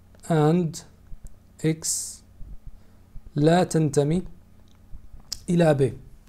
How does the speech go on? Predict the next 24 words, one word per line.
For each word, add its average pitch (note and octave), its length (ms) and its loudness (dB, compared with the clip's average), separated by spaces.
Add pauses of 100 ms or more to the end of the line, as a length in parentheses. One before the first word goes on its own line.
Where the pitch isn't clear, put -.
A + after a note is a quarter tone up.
طيب، D#3+ 400 2 (600)
إذا E3 220 4
كانت A3+ 540 4
إكس - 400 0 (160)
لا F3+ 280 6
تنتمي F#3 440 4
إلى E3+ 240 4
آ D3+ 440 4 (500)
ولا A3+ 380 8
تنتمي F#3 420 4
إلى D3+ 320 4
ب، D#3 300 6 (360)
معناتها G3 400 6
حتى - 320 6
لو G#3+ 180 10
أخذت G3+ 320 6
أنا E3 180 6
اجتماعهم G#3+ 1040 6 (260)
فهي G#3+ 360 8
لا A#3 220 10
تنتمي F#3 420 4
لهذا D3+ 260 6
الاجتماع، C#3+ 460 0
لأنه C#3+ 300 -2